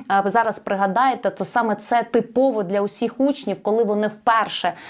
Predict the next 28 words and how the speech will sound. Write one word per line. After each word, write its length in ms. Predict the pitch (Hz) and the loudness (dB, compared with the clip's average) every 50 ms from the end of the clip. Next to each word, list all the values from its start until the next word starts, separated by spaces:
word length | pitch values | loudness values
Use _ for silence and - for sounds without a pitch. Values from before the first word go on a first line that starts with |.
| 233 208 | -12 -6
зустрічалися 840 | 196 185 202 202 - 175 202 - - 240 226 214 202 208 - 196 185 | -4 -2 -2 -2 -2 -4 -4 -2 0 0 2 2 0 0 -2 -2 0
з 60 | 180 | 0
воскреслим 760 | 190 202 202 - - - 220 214 196 - - 190 175 185 180 | 0 -2 -2 -4 -2 0 0 0 0 0 -2 -4 -2 -2 -2
Ісусом 360 | 180 - 196 - - 185 175 | -4 -4 -6 -4 -4 -6 -6
Христом, 420 | - - 190 190 - - 285 294 | -4 -6 -6 -4 -2 0 0 0
що 160 | 269 - - | 0 -2 -2
вони 260 | 180 185 196 208 233 233 | -2 0 0 0 2 2
його 280 | 190 202 196 208 202 | 0 0 0 0 0
не 200 | 202 208 208 226 | 2 2 0 0
впізнавали. 760 | 226 226 - - 208 170 185 196 190 170 175 147 - - - - - - - - - - - - 147 - | -2 -4 -4 -4 -2 0 0 0 0 0 0 -2 -2 -4 -8 -12 -16 -20 -20 -20 -20 -14 -8 -6 -4 2
Фізично, 560 | - 302 294 277 349 - - - - 185 175 | 4 4 4 4 2 0 0 -2 -4 -4 0
коли 200 | 175 190 196 190 | 0 2 2 2
бачили 500 | 180 185 233 269 277 - - 214 208 208 | 2 2 0 0 0 -2 -2 -2 0 0
його, 260 | 202 208 214 262 233 | 0 0 0 0 0
не 140 | 208 214 233 | 0 0 -2
впізнавали. 800 | 233 240 - 240 214 180 202 208 196 180 175 143 135 156 - - - - - 254 269 233 - - | -4 -4 -2 -2 -2 0 0 0 0 0 0 0 -2 -4 -6 -8 -12 -16 -14 -12 -12 -12 -6 -4
І 460 | 233 220 220 233 233 226 226 220 202 - - - - - _ - | 0 0 2 2 2 2 2 2 0 -2 -6 -14 -20 -20 _ -2
дуже 300 | 208 202 254 277 277 262 | 0 2 4 4 2 0
цікаво, 420 | 269 - 233 - 247 233 202 208 | 0 -2 0 0 0 2 2 0
чому. 480 | 202 - - 240 240 226 208 170 160 151 - | -2 -2 -2 0 0 0 -2 -4 -6 -6 -4
Тому 240 | 185 196 233 320 330 | -2 0 0 0 -2
що 160 | - - 240 | 0 0 0
Ісус 300 | 220 220 - 269 262 - | 0 0 0 -2 -2 -2
Христос 480 | - 196 196 - - - 294 277 - | -4 -4 -4 -2 0 0 -2 0 0
воскрес 580 | 190 175 196 196 - - 214 233 269 269 - - | -2 -2 -2 -4 -4 -2 0 0 0 0 0 -2
у 40 | 220 | -4
прославленому 960 | - - 214 208 214 - - 240 247 247 240 196 190 196 180 185 185 180 185 | -2 -2 -2 -2 -2 -2 0 2 2 2 2 2 0 0 0 0 0 -2 -2
тілі, 420 | 180 - - 196 180 165 - - | -4 -4 -4 -4 -2 -2 -2 -4